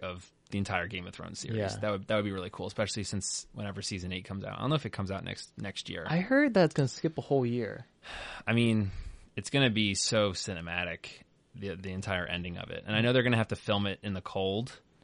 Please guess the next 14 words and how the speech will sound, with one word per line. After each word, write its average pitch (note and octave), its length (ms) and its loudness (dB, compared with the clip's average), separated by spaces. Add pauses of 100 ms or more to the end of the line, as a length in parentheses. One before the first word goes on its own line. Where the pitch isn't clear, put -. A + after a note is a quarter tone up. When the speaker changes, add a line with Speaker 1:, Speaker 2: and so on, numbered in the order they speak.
(160)
Speaker 1:
some A2 200 4
Speaker 2:
Right. A#2 80 8
Speaker 1:
more A#2+ 200 6
also, G2 380 4
and G#2+ 100 4
that's G2+ 140 0
why G#2 80 4
this F#2 160 -2
season A2+ 260 0
got A2 200 2
delayed, A#2 340 0
like, A2+ 180 0
three B2+ 180 -4
months. B2 440 -2